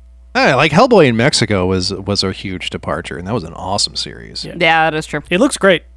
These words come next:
Speaker 2: Um, classic Hellboy. Uh,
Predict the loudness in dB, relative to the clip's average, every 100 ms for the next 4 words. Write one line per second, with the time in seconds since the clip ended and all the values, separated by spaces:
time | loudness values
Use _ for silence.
0 | -6 0 2 2 0 -2 -8 -12 -20 -20
1 | -20 -20 -20 -20 -20 -12 0 2 4 2
2 | 0 0 2 2 4 2 4 0 -2 -6
3 | -14 -14 -14